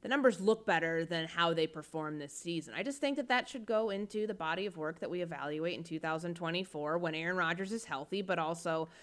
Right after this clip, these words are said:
maybe then you get the full evaluation on Robert Saleh as a head coach. I'm not saying he wasn't put in a tough situation, but I just think that his defense, given that that was the strength of this team before Rodgers got there,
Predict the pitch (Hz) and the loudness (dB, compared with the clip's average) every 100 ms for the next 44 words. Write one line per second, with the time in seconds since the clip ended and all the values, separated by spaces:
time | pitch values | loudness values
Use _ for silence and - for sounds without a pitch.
0 | - - 180 208 202 196 185 170 165 165 | -16 2 4 6 4 4 4 2 0 -2
1 | 165 170 160 156 160 165 165 160 165 165 | 0 2 2 0 0 0 0 0 0 -2
2 | 156 147 160 156 160 160 160 - 165 156 | -4 -4 -4 0 0 2 0 0 0 0
3 | 151 147 151 143 196 170 151 190 - - | -2 -6 -8 -6 -2 -2 0 0 0 4
4 | 220 190 175 175 165 147 185 156 160 156 | 4 4 2 2 0 -2 -2 -2 -2 -4
5 | - - 160 - 180 302 - 175 175 175 | -4 -6 -6 0 2 2 0 -2 2 2
6 | 170 - - - _ - 190 - 180 185 | 2 -2 -20 -20 _ -10 -10 -4 -4 2
7 | 185 180 170 156 156 160 180 233 - - | 2 2 -2 -4 -4 -4 -4 -6 -10 -14
8 | 170 - 180 170 175 170 165 165 156 _ | -20 -2 0 2 0 0 0 -2 -6 _
9 | 165 170 165 165 170 165 165 - 170 165 | 2 2 2 2 2 0 -8 -6 -4 -2
10 | 160 160 156 - 160 156 156 156 160 269 | -4 -6 -6 -4 -4 -4 -6 -6 4 4
11 | 226 143 147 151 - 143 143 147 151 | 4 0 -4 -8 -6 -6 -4 -4 -4